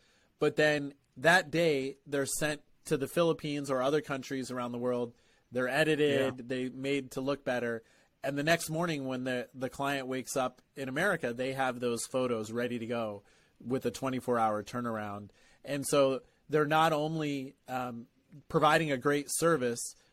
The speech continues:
Speaker 1: but they're doing it in a way that is, it's more effective and more cost effective because they're, they're bridging a couple different countries at the same time to,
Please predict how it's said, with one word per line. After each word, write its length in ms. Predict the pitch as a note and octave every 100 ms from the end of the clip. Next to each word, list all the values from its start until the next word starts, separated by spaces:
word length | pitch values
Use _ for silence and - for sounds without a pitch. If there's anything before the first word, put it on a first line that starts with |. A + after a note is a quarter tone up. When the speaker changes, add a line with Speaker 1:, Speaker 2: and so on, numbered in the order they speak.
| -
Speaker 1:
but 100 | C3
they're 120 | D3
doing 280 | C#3 D#3+ D#3+
it 120 | C#3+
in 100 | C3
a 60 | B2+
way 300 | B2+ B2+ B2
that 260 | A#2+ A#2 - _ _ -
is, 420 | C3+ A#2+ - - _ _ _
it's 220 | D#3 C#3+ - - _ -
more 380 | C#3+ E3 A3
effective 720 | F3+ - F#3+ F#3 C3+ A#2 A2+ _ _ _ _ _ -
and 340 | D#3+ F3+ F3+ -
more 260 | D3+ D#3+ D3+
cost 380 | - D#3 D#3+ -
effective 640 | B2+ A#2+ A#2 A#2+ A#2 B2 _ _ C3+
because 380 | B2+ D3 B2+
they're, 340 | C3 C3 B2+ - -
they're 120 | B2+
bridging 440 | A#2 C3+ C3+ C3+ A#2+
a 60 | A#2+
couple 260 | B2+ B2
different 420 | A2+ B2 A#2 A2+ -
countries 480 | B2+ A#2+ A2 G2+
at 100 | G#2
the 60 | A2
same 260 | - A#2 G#2+
time 360 | A2+ A2 G2+ F#2+
to, 240 | A2 G2